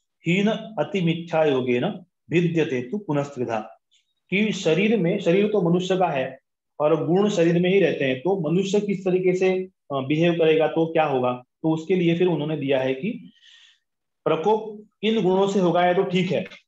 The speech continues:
लेकिन वो प्रकोप होने के कारण क्या है कि शरीर में तो अपने आप तो गुण आएंगे नहीं, कुछ तो करेंगे तब जाके गुण शरीर में आएंगे। तो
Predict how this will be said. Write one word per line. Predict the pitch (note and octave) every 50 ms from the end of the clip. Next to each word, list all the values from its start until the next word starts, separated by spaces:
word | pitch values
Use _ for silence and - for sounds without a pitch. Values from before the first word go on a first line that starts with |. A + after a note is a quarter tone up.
| _ _ _ _ _ _ _ _ -
लेकिन | C#3+ D3 D#3 E3+ E3+ G3 A3+ A#3+ B3+ A#3+ - - - - _ _ _ _ _ _ _ _ -
वो | D#3 D3+ F#3+
प्रकोप | F#3+ G3 F3 E3 E3 G#3 G#3 -
होने | E3+ F#3+ F#3+ G3+ G3
के | G#3
कारण | G3+ G3+ C#3+ D#3 F3 F#3+ G3 F#3+
क्या | G3 F#3+
है | F#3 E3+ D3+ C#3+ D3+ F#3 - _ _ _ _ _ _ _ _
कि | - E3
शरीर | E3 - E3 E3 F#3 G#3+ G#3
में | G#3 G3+ G3+ G#3 G#3
तो | G#3 G#3 G#3
अपने | G#3 G#3 - D#3+ - - F3+ F#3+
आप | F#3+ F#3+ F#3+ F#3+
तो | F#3+
गुण | E3+ F3+ F#3 E3+
आएंगे | D3+ D3+ E3 F3 F3 F3
नहीं, | E3 D3+ D3+ E3 - _ _ -
कुछ | E3+ E3+ E3+ E3+ -
तो | F#3+ -
करेंगे | - D3+ D#3 F3 F#3+ F#3 F#3+ G3+ G3 G3
तब | F#3 E3+
जाके | D#3+ E3 E3 F3
गुण | E3 D3 D#3+ D#3+ E3+ F3 E3+ - - _ -
शरीर | - D3+ D3 D3+
में | D#3 D#3+
आएंगे। | C#3+ C3 B2 A#2+ A#2 A2+ A#2 A#2 - _ _ _ _ _ -
तो | E3+ F3+ - - - - -